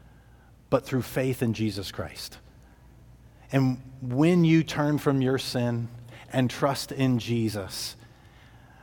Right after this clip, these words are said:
the Bible makes abundantly clear that he'll give you the righteous life that he once lived, that he'll give you a peace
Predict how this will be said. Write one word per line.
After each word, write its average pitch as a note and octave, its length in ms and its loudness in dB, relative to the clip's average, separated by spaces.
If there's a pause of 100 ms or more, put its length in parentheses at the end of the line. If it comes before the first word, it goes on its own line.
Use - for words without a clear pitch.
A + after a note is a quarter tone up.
(220)
the B2+ 60 0
Bible C3+ 280 6
makes B2+ 260 2
abundantly B2+ 420 2
clear B2 300 2
that A#2 140 -2
he'll C3 220 2 (180)
give B2+ 320 0
you B2+ 560 0
the B2+ 100 2
righteous A#2 560 -2
life A2 420 -2 (100)
that A2+ 200 -6
he G#2 440 -8 (360)
once G#2 320 -4
lived, F2 340 -10 (760)
that B2+ 180 0
he'll C3+ 140 0
give C3 300 0
you D3 220 0
a D#3+ 140 2
peace - 640 -6